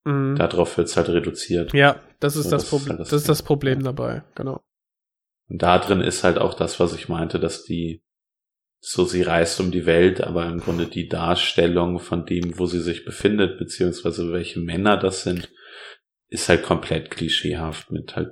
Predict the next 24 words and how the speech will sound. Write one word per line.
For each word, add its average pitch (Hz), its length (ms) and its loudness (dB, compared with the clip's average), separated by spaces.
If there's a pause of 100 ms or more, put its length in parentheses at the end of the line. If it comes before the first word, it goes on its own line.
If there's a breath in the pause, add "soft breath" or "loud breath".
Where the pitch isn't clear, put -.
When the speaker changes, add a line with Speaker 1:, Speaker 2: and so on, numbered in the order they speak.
(140)
Speaker 2:
Schwarzen 82 680 -4
und 82 220 -12
die 82 80 -6
dann 82 240 -6
noch 85 120 -10
Speaker 1:
Ja. - 140 -6
Speaker 2:
irgendwie 85 300 -6
ein 85 60 -8
Maschinengewehr 85 680 -2
haben 82 320 -4
und 82 380 -8 (320)
indigene 85 480 -2
Bevölkerung, 82 920 -2
wie 85 140 -6
auch 82 160 -6
immer, 82 320 -6
Indianer 85 540 -4
irgendwo, 82 540 -6 (120)
genau. 85 260 -8 (380 loud breath)
Speaker 1:
Ab-, 139 140 -4
Speaker 2:
Es - 60 -6
Speaker 1:
aber 147 180 8
Speaker 2:
ist 143 60 4
halt 82 340 -8